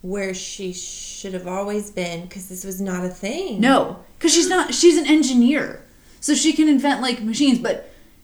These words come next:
Speaker 2: you can't invent, I mean,
Speaker 1: She
Speaker 2: it didn't
Speaker 1: didn't
Speaker 2: work. She,
Speaker 1: Yeah.
Speaker 2: she, there's a reason that lab techs are so highly trained. It's because it's hard. And to put it in a teeny tiny little box
Speaker 1: Yeah.
Speaker 2: is not a thing.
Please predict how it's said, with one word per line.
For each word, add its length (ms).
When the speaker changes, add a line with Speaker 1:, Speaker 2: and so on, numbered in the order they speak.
Speaker 2:
you 280
can't 240
invent, 280
I 40
mean, 260
Speaker 1:
She 220
Speaker 2:
it 80
didn't 220
Speaker 1:
didn't 60
Speaker 2:
work. 280
She, 240
Speaker 1:
Yeah. 440
Speaker 2:
she, 480
there's 260
a 60
reason 480
that 160
lab 260
techs 400
are 500
so 380
highly 460
trained. 600
It's 140
because 280
it's 100
hard. 480
And 160
to 100
put 160
it 120
in 120
a 60
teeny 400
tiny 420
little 240
box 600
Speaker 1:
Yeah. 420
Speaker 2:
is 180
not 220
a 60
thing. 320